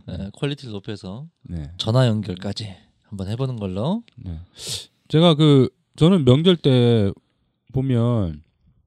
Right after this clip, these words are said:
Speaker 3: 주로 이제 저희 같은 경우는 저 어렸을 때부터 가족, 이제 아버지, 이제 형제들이 많으니까, 어, 차례를 지내러 그 정신의 집장,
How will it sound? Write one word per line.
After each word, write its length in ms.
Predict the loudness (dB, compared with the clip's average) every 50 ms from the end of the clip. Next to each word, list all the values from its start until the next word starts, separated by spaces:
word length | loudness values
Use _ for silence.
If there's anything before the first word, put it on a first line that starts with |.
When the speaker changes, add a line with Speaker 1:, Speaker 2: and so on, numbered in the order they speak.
| _ _ _ _ _ _ _ _ _ _
Speaker 3:
주로 260 | -4 -2 0 2 2
이제 260 | 2 2 2 0 0 0 2
저희 680 | 4 4 6 6 4 4 4 4 4 4 2 2 2 0
같은 220 | -2 -4 -2 -4
경우는 360 | -4 -2 -2 -2 -4 -4 -8 -10 -14 _ _ _ _ _ _
저 140 | 4 6 6
어렸을 380 | 8 8 8 8 6 4 -2
때부터 720 | 0 0 0 0 -2 -4 -4 -2 -2 -2 -2 -4 -6 -10 -14 _ _ _ _ _ _ _
가족, 260 | -6 -4 -2 -2 -2 -6 _ _ _ _ _ _ -6
이제 160 | -4 -4 -2
아버지, 500 | 0 4 4 6 6 6 4 2 2 0
이제 340 | 0 0 -2 -2 -2 -4 -6 -6
형제들이 380 | -4 -4 -4 -4 -4 -4 -4
많으니까, 680 | -2 -4 -4 -4 -4 -6 -8 -8 -8 -8 -6 -6 -8 -14 _ _ _ _ _ _ _ _ _ _ _ _ _ _ _ _ _ _ _ _ _
어, 160 | -10 -8 -8 -2
차례를 720 | -2 0 0 2 2 2 2 2 0 0 0 -2 -2 -4
지내러 640 | -4 -6 -4 -4 -2 -2 -2 -4 -6 -8 -10 -14 -16 -20 -20 _ _ _ _ _
그 360 | -10 -8 -6 -6 -8 -10 -12 -16 _ _ _ _ _ _ _ _ _ _ _ _ _ _ _ _ _ -2
정신의 580 | 0 0 0 0 -2 -4 -4 -2 -2 -2 -4
집장, 480 | -6 -10 -18 _ -8 -8 -8 -8 -8